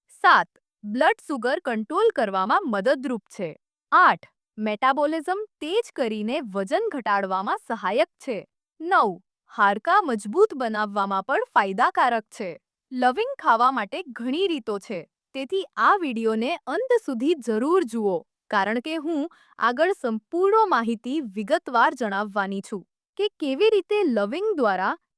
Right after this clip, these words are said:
તમે તમારા સ્વાસ્થ્યને ફરીથી પહેલા જેવું બનાવી શકો છો. ચાલો જાણીએ.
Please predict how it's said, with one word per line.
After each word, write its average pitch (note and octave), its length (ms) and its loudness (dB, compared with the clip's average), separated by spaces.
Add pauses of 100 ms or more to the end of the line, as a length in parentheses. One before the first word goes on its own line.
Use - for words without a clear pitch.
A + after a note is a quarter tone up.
તમે D#4 220 -2
તમારા F4+ 400 0
સ્વાસ્થ્યને A#3+ 840 -4 (320)
ફરીથી F#4+ 460 2 (120)
પહેલા A#3 440 0
જેવું D#4+ 380 0
બનાવી A3+ 420 0
શકો A#3 320 -2
છો. F#3+ 300 -8 (300)
ચાલો G4+ 300 4
જાણીએ. B3+ 640 -2